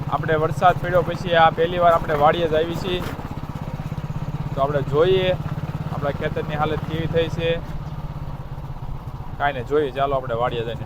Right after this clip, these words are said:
અહીંયા ગારો છે એટલે બહુ ધ્યાન રાખવું પડે, નકર શું આપણે પડવી.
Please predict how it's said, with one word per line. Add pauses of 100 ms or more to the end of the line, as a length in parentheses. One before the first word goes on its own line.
(260)
અહીંયા
ગારો
છે
એટલે
બહુ
ધ્યાન
રાખવું
પડે,
નકર
શું
આપણે
પડવી.